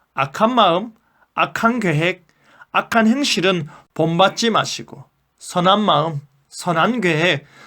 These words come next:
선한 행실을 본받아 참으로 하나님이 원하시는 그리스도인의 삶을 살아내시길 바랍니다.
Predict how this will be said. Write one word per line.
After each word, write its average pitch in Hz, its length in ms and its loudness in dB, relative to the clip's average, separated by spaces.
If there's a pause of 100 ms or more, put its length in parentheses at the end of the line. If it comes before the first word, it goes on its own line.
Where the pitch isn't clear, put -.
(100)
선한 190 360 2
행실을 226 580 0
본받아 147 560 -2 (400)
참으로 220 640 4
하나님이 214 420 4
원하시는 180 840 0
그리스도인의 185 840 0
삶을 170 680 0
살아내시길 165 1300 0
바랍니다. - 640 -8